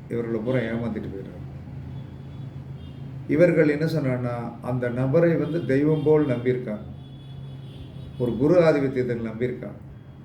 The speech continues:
அப்ப உத்திராட நட்சத்திரம் வந்து இருபத்தேழு வயதுக்கு, இருபத்தெட்டு வயதுக்கு பிறகு ஐம்பத்தி நாலு வயது வரைக்கும் ஓடிக்கொண்டிருக்கும் போது,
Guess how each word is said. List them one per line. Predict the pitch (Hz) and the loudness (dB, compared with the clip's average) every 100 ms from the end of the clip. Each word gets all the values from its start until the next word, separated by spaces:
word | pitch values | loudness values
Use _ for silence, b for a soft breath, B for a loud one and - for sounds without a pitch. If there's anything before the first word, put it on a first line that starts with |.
| - - - - | -16 -14 -14 -8
அப்ப | 123 127 117 | -2 2 2
உத்திராட | 110 110 175 185 175 | 0 4 6 8 6
நட்சத்திரம் | 160 147 151 131 135 127 | 6 2 0 2 0 0
வந்து | 139 160 143 | 0 0 2
இருபத்தேழு | 147 165 160 147 139 | 2 2 4 4 6
வயதுக்கு, | 127 139 156 151 151 | 6 6 6 2 0
இருபத்தெட்டு | 135 151 143 127 127 | 4 4 4 0 2
வயதுக்கு | 127 160 165 139 | 4 6 4 2
பிறகு | 135 131 147 | 4 4 4
ஐம்பத்தி | 135 131 131 | 2 2 2
நாலு | 131 123 110 | 2 0 0
வயது | 127 151 147 120 | 2 2 2 0
வரைக்கும் | 120 117 127 123 | -2 -2 0 0
ஓடிக்கொண்டிருக்கும் | 117 139 131 123 110 101 107 98 | 2 2 2 -2 -4 -6 -6 -6
போது, | 95 101 139 | -6 -4 -4